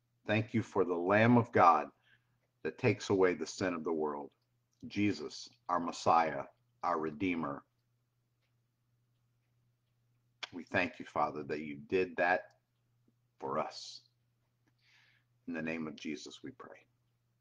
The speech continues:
Amen. Amen. Well, have a wonderful Lord's Day. I invite you to join us at West Shore today at eleven o'clock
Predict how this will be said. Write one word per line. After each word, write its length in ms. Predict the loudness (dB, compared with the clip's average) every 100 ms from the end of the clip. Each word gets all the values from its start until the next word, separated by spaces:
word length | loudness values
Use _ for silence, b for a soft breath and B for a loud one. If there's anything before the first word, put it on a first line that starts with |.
| -20 _
Amen. 280 | -20 -18 -20 _ _ _ _ _ _ -20
Amen. 140 | -20 _ _ _ b b b b b
Well, 140 | -4 2
have 340 | 10 12 10
a 140 | 6
wonderful 720 | 0 6 6 6 4 2 4
Lord's 340 | 6 6 4 2
Day. 360 | -2 -2 -4 -12 _ _ _ _ _ -12
I 60 | -10
invite 320 | -2 2 2
you 80 | 0
to 80 | 0
join 340 | 4 6 6
us 140 | 4 2
at 120 | 4
West 260 | 6 4 6
Shore 180 | 8
today 300 | 8 8 8
at 80 | 8
eleven 300 | 8 8 8
o'clock 360 | 6 10 12 12